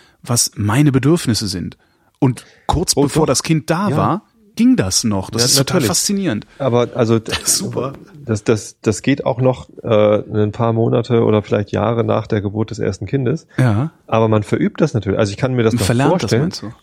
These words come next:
Speaker 2: Ich kann mir das noch vorstellen, welche Bedürfnisse das sind. Ne?
Speaker 1: Ja.
Speaker 2: Ich weiß, man ist damals irgendwie abends noch mal in eine Kneipe gegangen oder so. <laughs> Oder hatte das Bedürfnis, Freunde zu treffen, auch mal eben spontan oder so.
Speaker 1: Aber es ist
Speaker 2: Ähm,
Speaker 1: nicht mehr verinnerlicht.
Speaker 2: man,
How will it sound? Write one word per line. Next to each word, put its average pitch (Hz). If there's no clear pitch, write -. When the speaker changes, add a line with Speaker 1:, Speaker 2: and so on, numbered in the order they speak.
Speaker 2:
Ich -
kann 123
mir 117
das 107
noch 101
vorstellen, 156
welche 131
Bedürfnisse 135
das 123
sind. 160
Ne? 110
Speaker 1:
Ja. 107
Speaker 2:
Ich 143
weiß, 123
man 107
ist -
damals 117
irgendwie 110
abends 113
noch 104
mal 107
in 104
eine 98
Kneipe 104
gegangen 139
oder 147
so. 160
<laughs> -
Oder 107
hatte 113
das 107
Bedürfnis, 110
Freunde 113
zu 120
treffen, 120
auch 107
mal 107
eben 104
spontan 104
oder 147
so. 156
Speaker 1:
Aber 120
es 117
ist 113
Speaker 2:
Ähm, 113
Speaker 1:
nicht -
mehr 143
verinnerlicht. 127
Speaker 2:
man, 127